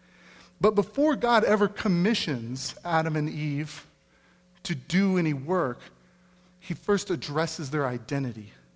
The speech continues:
You see, humans have a unique identity in creation, and that's the identity of image bearers. Look at Genesis one twenty-six through twenty-eight. It says,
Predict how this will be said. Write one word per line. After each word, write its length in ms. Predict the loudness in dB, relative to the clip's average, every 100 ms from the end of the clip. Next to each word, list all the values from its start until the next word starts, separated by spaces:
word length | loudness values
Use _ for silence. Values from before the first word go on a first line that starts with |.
| _ _ _ _ -20 -12
You 60 | -6
see, 380 | -2 0 0 -4 -10 -20
humans 760 | -4 2 4 4 0 -6 -10 -16 _ _ _ _ _
have 220 | 0 2
a 40 | 2
unique 600 | 2 0 2 2 0 -2 -4
identity 720 | -2 0 0 0 -2 -4 -10 -16 -20 _
in 160 | -4 -4
creation, 760 | -4 -6 -2 -2 -2 -6 -8 -14 -18 -14 -2
and 100 | 0
that's 180 | 0
the 140 | -2 0
identity 680 | 0 0 0 0 -2 -4 -6 -10 -16 -4
of 200 | -4 -2
image 320 | -2 -2 -4
bearers. 520 | -8 -10 -12 -14 -16 -16 _ _ _ _ _ _ _ _ _ _ _ _ _
Look 180 | 0 2
at 180 | 0 -2
Genesis 520 | 0 0 -2 -8 -6
one 220 | -4 -4
twenty-six 680 | -4 -6 -4 -4 -6 -8 -10
through 160 | -8 -8
twenty-eight. 560 | -6 -6 -4 -4 -8 -14 -20 _ _ _ _ _ _ -20 -20 _
It 140 | -6 -2
says, 520 | 2 4 4 4 0